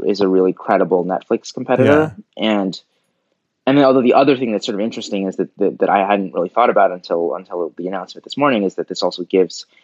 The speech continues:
Speaker 1: um, Disney a controlling stake in Hulu. So it'll, it'll really sort of have, uh, you know, at least, oh, and then, you know, separately E S P N, although that, that's not really competitive in the same way. So,
Speaker 2: Right.
Speaker 1: you know, but at least on, on, on sort of the,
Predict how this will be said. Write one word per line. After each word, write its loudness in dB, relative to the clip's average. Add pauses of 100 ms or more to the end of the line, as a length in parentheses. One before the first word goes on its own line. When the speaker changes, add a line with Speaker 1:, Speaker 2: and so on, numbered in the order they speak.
(340)
Speaker 1:
um, -2 (280)
Disney 0
a -2
controlling -2
stake -2
in -6
Hulu. 0
So -2
it'll, 0
it'll 0
really 0
sort -4
of -14
have, 0 (540)
uh, 0
you -4
know, -6
at 6
least, 4
oh, 4
and 0
then, -2
you -4
know, -2
separately 0
E 0
S -6
P -4
N, 2
although 0
that, 2
that's -4
not -2
really -2
competitive -8
in -10
the -14
same -10
way. -4
So, 0
Speaker 2:
Right. -2 (360)
Speaker 1:
you 2
know, 4
but 2
at 4
least 2
on, 0
on, -2
on -2
sort -6
of -8
the, 2